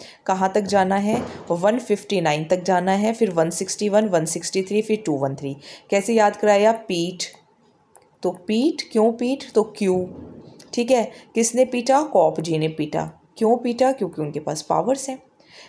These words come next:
पी से क्या हो गया? Provisions for governors। ई से क्या हो गया? उनके एग्जीक्यूटिव पावर्स। ए से क्या हो गया? उनकी अपॉइंटमेंट। टी से टेन्योर, ठीक है।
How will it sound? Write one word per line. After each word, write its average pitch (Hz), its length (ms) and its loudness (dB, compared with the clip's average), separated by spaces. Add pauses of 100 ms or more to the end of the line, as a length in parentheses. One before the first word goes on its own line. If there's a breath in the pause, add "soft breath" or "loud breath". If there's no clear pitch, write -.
(160 loud breath)
पी 240 200 0
से 269 140 -2
क्या 269 160 4
हो 226 100 4
गया? 247 220 2
Provisions 156 600 0
for 165 160 2
governors। 160 640 2 (320 loud breath)
ई 226 180 0
से 254 180 0
क्या 247 140 4
हो 226 80 6
गया? 233 160 4
उनके 196 240 0
एग्जीक्यूटिव 165 720 -2
पावर्स। 156 500 0 (400 loud breath)
ए 226 160 4
से 247 160 0
क्या 254 140 2
हो 226 80 4
गया? 226 160 4
उनकी 202 220 0
अपॉइंटमेंट। 160 760 -2
टी 226 180 0
से 240 200 0
टेन्योर, 160 840 0 (480)
ठीक 233 180 -2
है। 220 260 2